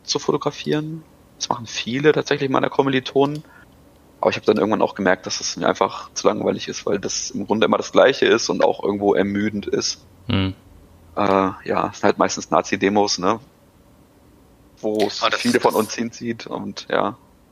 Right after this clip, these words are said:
Speaker 3: Das stelle ich mir aber sehr stressig vor eigentlich und gar nicht, also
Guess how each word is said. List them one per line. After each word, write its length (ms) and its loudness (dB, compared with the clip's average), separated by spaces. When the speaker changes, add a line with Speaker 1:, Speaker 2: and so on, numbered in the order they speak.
Speaker 3:
Das 160 0
stelle 220 0
ich 120 -2
mir 100 2
aber 160 2
sehr 160 2
stressig 580 -2
vor 280 0
eigentlich 800 -6
und 300 -10
gar 140 2
nicht, 340 -8
also 220 -2